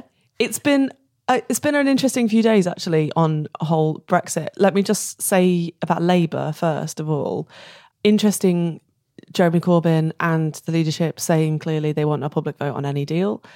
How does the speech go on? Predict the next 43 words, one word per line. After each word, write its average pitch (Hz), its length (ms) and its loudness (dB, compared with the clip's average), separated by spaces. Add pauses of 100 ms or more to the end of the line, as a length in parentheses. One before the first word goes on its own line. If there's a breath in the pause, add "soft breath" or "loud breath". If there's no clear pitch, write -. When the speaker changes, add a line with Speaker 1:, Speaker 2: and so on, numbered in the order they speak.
(460 loud breath)
Speaker 2:
Um, 151 360 -2
I 165 80 0
think 185 320 -2
it's - 200 -8
been 160 220 -2
tacitly 156 400 -8
accepted 156 460 -8
that - 160 -12
this 151 120 -6
is 147 120 -6
where 147 100 -2
we 147 120 -2
were 147 220 -2
for 156 120 -10
a 147 60 -4
long 147 240 -6
time. 160 420 -2 (320 soft breath)
But - 100 -14
obviously, 254 580 0
you 254 60 -2
know, 180 240 4
there's 196 220 -6
some 208 100 -4
people 208 240 -2
in 190 80 0
the 190 80 0
Labour 185 240 -2
Party 180 380 -4
for 175 140 -2
whom 170 440 2 (540 soft breath)
they're 180 160 4
not 180 160 -4
sure 165 220 0
they 156 120 0
want 151 160 -6
to - 80 -14
be 175 80 -2
in 170 100 0
that 170 120 -6
position. 156 680 -4
The 175 80 -6
thing 208 300 2
that 196 240 0